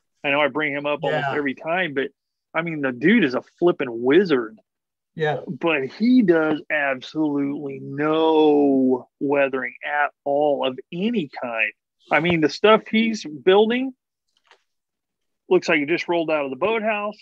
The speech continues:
Speaker 1: rolled out of the hangar, rolled out of the factory. You know,
Speaker 2: Right.
Speaker 1: but he's, he comes from that time period whenever he was really doing a lot of stuff.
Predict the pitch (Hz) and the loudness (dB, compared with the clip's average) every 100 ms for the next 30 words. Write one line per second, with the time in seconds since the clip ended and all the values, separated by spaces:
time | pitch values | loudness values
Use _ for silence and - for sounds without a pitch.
0 | - - 143 143 135 127 131 165 190 190 | -20 -8 -6 -4 -4 -4 -8 -2 -2 0
1 | 185 185 185 _ 147 151 147 139 131 - | -2 -4 -8 _ -4 0 0 -2 -4 -4
2 | 147 131 - - _ _ _ _ _ - | -4 -4 -10 -20 _ _ _ _ _ -8
3 | - 147 147 123 170 156 143 165 190 214 | 0 2 0 2 2 2 -2 -4 -2 -2
4 | - 208 214 214 196 - 170 143 - - | -2 -4 -2 -4 -4 -10 -10 -8 -8 -4
5 | 190 214 - 139 131 131 135 143 135 135 | -2 -2 0 0 2 0 -4 -2 0 0
6 | 131 170 147 127 147 143 139 135 127 120 | -2 -2 -4 -2 0 0 -2 -4 -6 -6
7 | 117 - 196 156 123 | -10 0 2 4 2